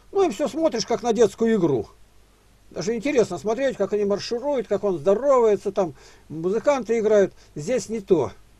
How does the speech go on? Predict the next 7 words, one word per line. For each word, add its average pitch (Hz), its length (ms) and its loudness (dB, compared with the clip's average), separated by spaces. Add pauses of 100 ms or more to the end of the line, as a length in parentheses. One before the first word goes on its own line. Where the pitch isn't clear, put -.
(480)
Здесь 190 340 4
именно 226 400 -2 (320)
какая-то 202 460 0
смертная 233 600 -2
тоска 220 520 -2
и 214 80 4
печаль. 185 560 -2